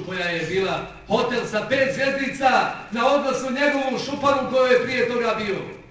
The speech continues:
To jedino ima u pravi islama. Ali je, radijallahu ta'ala anhu,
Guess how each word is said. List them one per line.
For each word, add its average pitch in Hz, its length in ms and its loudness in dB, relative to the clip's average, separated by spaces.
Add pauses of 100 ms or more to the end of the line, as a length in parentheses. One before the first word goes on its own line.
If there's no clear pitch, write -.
(680)
To 240 120 0
jedino 311 440 6
ima 294 280 2
u - 40 -2
pravi 262 380 2
islama. 247 680 0 (1400)
Ali 247 240 2
je, 240 120 2
radijallahu 247 600 0
ta'ala 233 460 0
anhu, 220 280 0